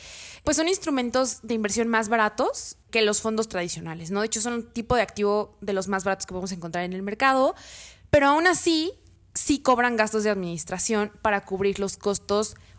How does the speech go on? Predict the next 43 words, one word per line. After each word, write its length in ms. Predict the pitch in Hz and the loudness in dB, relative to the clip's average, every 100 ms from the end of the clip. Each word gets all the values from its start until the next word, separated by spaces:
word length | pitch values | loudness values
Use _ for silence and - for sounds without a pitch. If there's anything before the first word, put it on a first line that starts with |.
| - | -8
operativos 800 | - 190 160 - 190 202 208 - | -4 -4 -4 -4 0 0 -2 -6
de 160 | 190 208 | -6 -2
las 180 | 202 - | 0 0
personas 760 | 214 202 - 247 247 254 277 | -4 -4 -2 0 2 2 0
que 160 | - 202 | -2 -4
diseñan 600 | 190 - 226 226 226 233 | -2 -2 -2 0 0 0
y 60 | 208 | -2
manejan 440 | 175 185 180 202 | -2 -4 -4 -4
estos 300 | 190 - 185 | -4 -4 -6
fondos, 380 | 190 165 - - | -4 -6 -10 -6
¿no? 200 | 202 - - - - - - - - | -6 -6 -12 -20 -20 -20 -20 -20 -18
Entonces, 380 | - 359 403 392 - - _ - - | -2 2 2 0 -12 -20 _ -20 -2
ya 240 | 269 269 | 4 4
siempre 240 | 269 269 262 | 4 2 0
les 180 | 202 208 | 0 0
he 40 | |
dicho, 260 | 208 208 190 | 0 0 -4
¿no? 120 | 190 | -2
En 80 | 190 | -2
varios 200 | 185 190 | -4 -6
episodios, 500 | - 185 190 202 - | -6 -4 -2 -2 -2
en 100 | 233 | -2
el 60 | 233 | -2
mundo 200 | 247 294 | 2 2
de 80 | |
finanzas 400 | 202 196 196 208 | 2 -2 -2 -2
todo 100 | - | -2
el 40 | 202 | -2
mundo 160 | 196 | -2
te 80 | 185 | -4
cobra 300 | - 170 180 | -4 -4 -4
comisión 440 | 180 165 - 175 175 | -6 -4 -4 -4 -4
por 200 | 160 151 | -6 -4
todo. 340 | 165 165 233 | -4 -2 -4
Entonces, 440 | - 214 202 220 - - - - - - - | -4 -2 -2 -2 -6 -14 -20 -20 -20 -16 -6
cuando 200 | 254 254 | -4 -2
yo 140 | 262 | 0
hablo 140 | 277 | 2
de 120 | 302 - | 0 0
que 100 | 214 | -6
un 80 | |
fondo 260 | 214 226 220 | -4 -4 -2
es 160 | 220 | -2